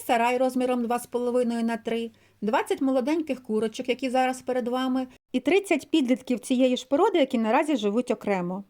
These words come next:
Наше завдання — поселити їх всіх разом в цей сарай з максимальним комфортом і мінімальними фінансовими витратами.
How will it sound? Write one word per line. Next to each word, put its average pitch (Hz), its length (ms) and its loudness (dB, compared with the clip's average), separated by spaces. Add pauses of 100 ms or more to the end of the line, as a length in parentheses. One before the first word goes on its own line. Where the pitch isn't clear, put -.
(340)
Наше 285 300 0
завдання — 202 540 0
поселити 320 540 -2
їх 247 180 0
всіх - 260 -8
разом 208 460 0
в 285 60 -4
цей 262 280 0
сарай 220 460 0 (120)
з 220 80 -4
максимальним 247 720 0
комфортом 269 720 -2
і 294 120 0
мінімальними 294 640 2
фінансовими 226 720 -2
витратами. 185 680 -2